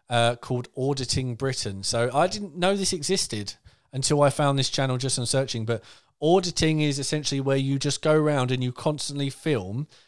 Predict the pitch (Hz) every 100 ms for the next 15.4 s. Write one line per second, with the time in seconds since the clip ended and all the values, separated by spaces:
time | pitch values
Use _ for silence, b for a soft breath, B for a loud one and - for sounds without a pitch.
0 | _ - 151 156 156 - 180 147 131 120
1 | 135 147 131 - 135 123 127 135 147 -
2 | 113 110 131 139 147 135 135 131 - 127
3 | 117 b b - 135 - 143 131 - 127
4 | 120 120 131 123 117 123 123 117 107 120
5 | 117 120 120 120 117 113 123 117 120 120
6 | 120 117 120 120 135 117 - B B 131
7 | 123 127 113 139 143 - 101 101 B B
8 | B 143 139 143 - 156 151 156 160 147
9 | 196 185 - 151 156 - 151 151 - 156
10 | 143 135 160 156 143 101 104 143 151 135
11 | - 104 104 135 127 B B - 143 147
12 | 143 - 175 156 151 - 175 170 139 131
13 | 127 120 135 120 - 151 147 - - 120
14 | 113 127 160 - 160 156 151 - 151 156
15 | 151 - -